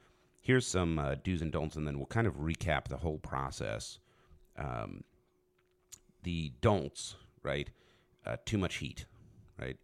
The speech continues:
And pretty much any lighting method can do this. I know that I get pretty good results from a soft flame butane, as long as there's not airflow, 'cause it will go out pretty easily. Um, but the problem I've found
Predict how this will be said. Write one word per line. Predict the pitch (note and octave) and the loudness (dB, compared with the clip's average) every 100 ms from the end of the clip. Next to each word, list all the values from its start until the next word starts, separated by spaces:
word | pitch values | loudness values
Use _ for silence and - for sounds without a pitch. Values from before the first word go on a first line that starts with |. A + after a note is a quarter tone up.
| - - - | -14 -12 -4
And | G#2+ A#2 - - - | 0 0 -2 -12 -4
pretty | D3 E3 | 0 2
much | C3+ - | 0 -2
any | - F#2 | -2 0
lighting | D#2 D2+ D2 C#2+ | 2 2 0 -2
method | C#2+ - - | -6 -10 -10
can | D2 C2+ | -8 -8
do | C2+ | -8
this. | - - - | -8 -10 -6
I | F2 | -2
know | F2+ F#2+ F#2 | 2 2 2
that | D#2 D2+ - | 0 -2 -2
I | D2+ | -4
get | C#2 C#2+ - | -4 -8 -10
pretty | - F#2 E2+ | -8 -4 -4
good | C#2+ - D2+ C2+ | -6 -6 -6 -4
results | C#2 C#2 B1 C2 - - - | -6 -4 -6 -6 -10 -12 -14
from | - C2+ G#1+ - - - | -8 -8 -8 -12 -16 -12
a | C2 | -10
soft | B1+ C2+ A#1+ - | -6 -4 -4 -6
flame | C2+ C2 | -10 -8
butane, | B1 - A#1 A#1 - | -10 -10 -10 -10 -4
as | G2 | 0
long | B2+ E3 | 2 2
as | C3 | 2
there's | A2 F#2+ | 2 2
not | E2 - | 0 -2
airflow, | D2 - A#1+ A#1+ | -6 -4 -6 -4
'cause | D#2+ | -4
it | E2 | -2
will | G2+ | -2
go | G2+ E2 D2 | 0 0 0
out | C2 - | -2 -4
pretty | - D#2 A1+ | -6 -6 -6
easily. | C#2 C#2+ C#2 B1+ - - - - - - - | -8 -6 -8 -8 -14 -20 -20 -20 -20 -20 -6
Um, | G#1 - - - _ _ _ - | -4 -4 -6 -12 _ _ _ -2
but | G2 G2+ | 0 0
the | - | 0
problem | G#2 B2+ A2+ F2 | 0 2 2 2
I've | D2+ | 0
found | - D#2 D2+ D2 C2 | 0 0 0 -2 -4